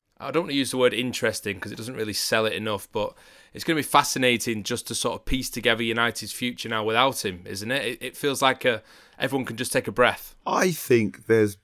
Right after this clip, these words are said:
Speaker 2: probably been more than one Manchester United fan who has watched Cristiano Ronaldo play some of those World Cup games and gone, "Oh, that's not my problem anymore." <laughs> Uh, Ronaldo at the World Cup was much like the Ronaldo we saw this season,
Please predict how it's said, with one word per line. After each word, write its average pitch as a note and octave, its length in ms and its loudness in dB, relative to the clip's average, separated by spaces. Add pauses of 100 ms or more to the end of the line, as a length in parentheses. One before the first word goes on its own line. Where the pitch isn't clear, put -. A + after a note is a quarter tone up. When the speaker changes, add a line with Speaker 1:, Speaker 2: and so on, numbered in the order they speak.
Speaker 2:
probably A2+ 460 2
been G2+ 180 6
more G2 180 6
than F#2+ 200 2
one F#2+ 240 6
Manchester F#2 480 0
United E2+ 240 -2
fan D#2 420 -4 (340)
who F2+ 100 -2
has E2+ 140 -2
watched G2 220 4
Cristiano F2 420 0
Ronaldo D#2+ 380 -2
play D#2+ 440 -2 (960)
some G2+ 260 4
of F2+ 40 6
those F2 320 2 (220)
World F2+ 280 2
Cup - 160 -2
games E2+ 260 2
and E2+ 100 -6
gone, F#2 240 0 (760)
"Oh, D4+ 260 6 (300)
that's C#3 200 0
not C#3 100 0
my C3+ 160 4
problem B2+ 380 4
anymore." F2 340 4
<laughs> - 40 -20 (840)
Uh, G#2 520 -4 (1300)
Ronaldo C3 360 8
at A#2+ 80 4
the A2+ 40 0
World G#2+ 260 8
Cup F#2 340 4 (440)
was G#2 360 4
much G2+ 240 4
like F#2+ 80 4
the E2 60 0
Ronaldo F2+ 300 2
we F2 120 0
saw F2 160 -4
this E2 180 -2
season, D#2 440 -6